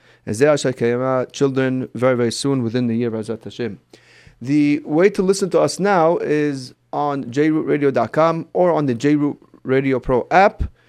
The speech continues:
You could also watch the archives afterwards, either the video or by audio. Or you could call in. You can listen on the phone at seven one eight, five zero six, nine zero nine nine.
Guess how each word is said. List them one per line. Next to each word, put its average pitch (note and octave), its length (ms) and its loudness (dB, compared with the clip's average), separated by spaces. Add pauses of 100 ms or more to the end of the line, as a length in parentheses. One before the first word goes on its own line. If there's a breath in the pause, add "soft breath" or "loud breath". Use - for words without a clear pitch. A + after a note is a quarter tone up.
(140)
You - 40 -20
could A#2+ 120 0
also B2 580 0
watch A#2 360 -2
the A2 120 -2
archives C#3 400 0
afterwards, C#3 540 -2
either A#2 200 -4
the G#2+ 80 -6
video D3+ 320 2
or A#2 140 0
by A2 200 -6
audio. G3 540 2 (400 soft breath)
Or G#3+ 200 4
you A#3 80 0
could G#3 160 -2
call A3 240 6
in. A#3+ 180 4
You D#3 80 0
can D3+ 160 0
listen F3+ 260 0
on E3+ 120 0
the D#3 80 0
phone D#3+ 340 0
at F#3 80 -4
seven E3 280 0
one D3+ 120 0
eight, F#3+ 220 -2
five E3+ 340 0
zero D3 240 2
six, - 480 -4
nine F3 340 2
zero E3 340 4
nine C#3 300 4
nine. G#3+ 420 4